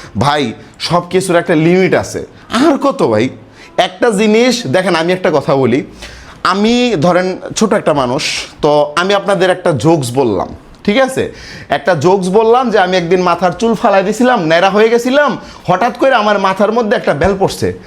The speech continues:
তো আমি বেলটা পড়ার পরে আমি অনেক কষ্ট পাইছি। এই কথাটা শোনার পর আপনি একটু হাসবেন, আপনার কাছে ভাল লাগবো। এই জোকসটা আমি আবারও কমু, হ্যাঁ, আমার মাথার ভিতরে একটা বেল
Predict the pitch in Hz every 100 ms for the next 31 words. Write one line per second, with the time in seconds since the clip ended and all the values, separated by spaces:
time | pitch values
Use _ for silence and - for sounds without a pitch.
0 | - - 185 185 196 180 226 214 185 208
1 | 202 220 262 214 175 180 214 214 170 120
2 | 95 104 - - - 165 214 196 180 180
3 | 202 202 214 170 160 147 160 156 120 135
4 | 135 117 127 143 - - - 160 139 -
5 | 113 123 127 117 117 143 - - - -
6 | 277 240 285 - 247 254 185 156 175 240
7 | 277 180 107 90 - - - - 277 370
8 | - - - 180 190 180 185 175 170 170
9 | 165 170 165 160 - - 160